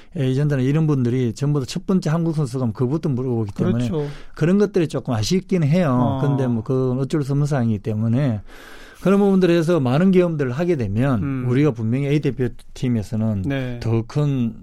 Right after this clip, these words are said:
Speaker 1: 퀄리티가, 예, 더 성장할 수도 있고
Speaker 2: 그래야죠.
Speaker 1: 향상될 수도 있고 결과를 또
Speaker 2: 그래야죠.
Speaker 1: 만들어낼 수도 있을
Speaker 2: 음.
Speaker 1: 거라고 저는 생각을 합니다.
Speaker 2: 그리고 그때는 그, 그 바로 그 A 대표팀 감독을 우리 정정용 감독님이 하셔야죠.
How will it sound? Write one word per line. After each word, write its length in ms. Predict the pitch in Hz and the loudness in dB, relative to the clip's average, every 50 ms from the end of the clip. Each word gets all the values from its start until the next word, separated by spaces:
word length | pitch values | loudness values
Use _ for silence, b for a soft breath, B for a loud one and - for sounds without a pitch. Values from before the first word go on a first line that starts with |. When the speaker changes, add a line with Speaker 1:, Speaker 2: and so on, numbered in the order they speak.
| - - | -16 -10
Speaker 1:
퀄리티가, 720 | - 139 135 143 151 151 - 135 113 117 110 107 98 95 - - - - - - - - | -6 -4 -2 -2 -2 -2 -4 -4 -2 -2 -2 -2 -2 -6 -10 -16 -20 -20 -18 -14 -6 -4
예, 320 | 123 117 107 104 104 - 113 - - - - B B B B B B - | -2 -2 -2 -2 -4 -8 -10 -16 -18 -20 -20 B B B B B B -6
더 120 | - 117 | -6 -6
성장할 520 | 101 - 160 156 147 147 131 120 113 131 131 | -4 -2 -2 -2 0 0 -2 -2 -2 -4 -6
수도 220 | - - 123 110 | -6 -8 -6 -4
있고 80 | 104 104 | -2 -2
Speaker 2:
그래야죠. 240 | - 147 - 123 139 | 0 0 0 0 -2
Speaker 1:
향상될 420 | 131 139 143 135 135 127 127 120 | -2 -2 -2 -2 -2 -2 -2 -4
수도 160 | - - 117 113 | -4 -4 -4 -4
있고 180 | 104 - 131 117 | -4 -2 -4 -4
결과를 440 | - 127 120 120 131 143 147 139 123 - | -2 0 0 2 2 4 2 2 2 2
또 260 | 147 135 135 143 143 - - - | 2 2 2 0 -2 -6 -16 -10
Speaker 2:
그래야죠. 220 | - 156 165 165 - | -6 -4 0 2 4
Speaker 1:
만들어낼 520 | 123 143 143 170 170 165 156 143 131 127 | 4 6 6 6 4 4 2 0 0 -2
수도 360 | 117 - 160 151 131 117 113 | -4 -6 -4 -2 -2 -2 -2
있을 240 | 117 120 117 139 123 | -2 -4 -4 -4 -4
Speaker 2:
음. 20 | |
Speaker 1:
거라고 260 | 113 160 156 147 127 113 | -2 0 0 0 0 -2
저는 360 | - 131 123 123 110 104 95 - - - | -2 -2 -2 0 -2 -2 -6 -10 -14 -16
생각을 400 | - - 143 135 131 131 120 104 | -8 -6 -6 -4 -2 -4 -4 -2
합니다. 240 | 131 147 139 131 123 | -2 -2 -2 -2 -2
Speaker 2:
그리고 260 | - 196 220 247 208 | -2 0 0 -2 -2
그때는 640 | - - 208 190 - 269 269 262 269 247 226 220 226 - | -2 -4 -6 -2 0 2 4 4 4 4 2 0 -4 -4
그, 180 | 233 226 226 190 - | -4 -4 -4 -4 -6
그 80 | - - | -8 -4
바로 240 | 165 180 220 240 214 | -4 -2 0 0 2
그 100 | 233 208 | 0 0
A 180 | 180 - 220 190 | 2 2 0 0
대표팀 480 | 220 214 190 226 220 - - 226 202 | 0 -2 0 -2 -6 -2 -2 -4 -4
감독을 440 | 185 147 170 190 190 196 208 196 208 | -2 -2 0 0 0 0 0 -2 -2
우리 180 | 202 185 180 160 | -2 -2 -4 -4
정정용 500 | 175 170 180 185 202 196 196 196 190 185 | -4 -2 -2 0 0 2 2 2 2 0
감독님이 420 | 180 165 156 160 170 165 160 156 151 | 0 -2 -4 -4 -6 -4 -4 -4 -4
하셔야죠. 460 | 123 139 - - 175 151 127 - - | -4 -6 -6 -6 -6 -6 -6 -10 -14